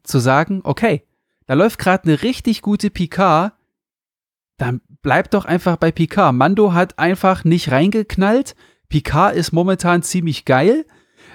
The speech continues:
Ähm, dann kam natürlich auch noch, äh, das Kommentar, ich hatte es ja in unserem Telefonat, hatte ich das, hatte ich das Kommentar von, von, von, von, äh, Patrick bemüht,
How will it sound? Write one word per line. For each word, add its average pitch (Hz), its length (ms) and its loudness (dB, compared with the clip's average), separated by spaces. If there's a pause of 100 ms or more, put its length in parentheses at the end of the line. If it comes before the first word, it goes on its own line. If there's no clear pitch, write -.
(160)
Ähm, 175 840 2 (560)
dann 180 240 0
kam 196 280 2
natürlich 196 460 2
auch 180 160 4
noch, 180 300 0
äh, 175 240 2
das 175 200 0
Kommentar, 170 600 2
ich 190 160 -2
hatte 180 80 -2
es - 60 -10
ja 180 60 2
in 170 60 0
unserem 170 200 -2
Telefonat, 160 600 2
hatte 165 160 2
ich 170 100 -8
das, 170 220 0
hatte 165 200 -2
ich 165 100 -4
das 160 160 -4
Kommentar 160 380 0
von, 156 260 -2
von, 156 220 -2
von, 147 240 -4
von, 151 220 -2
äh, 143 140 0
Patrick 151 420 -4
bemüht, 143 420 0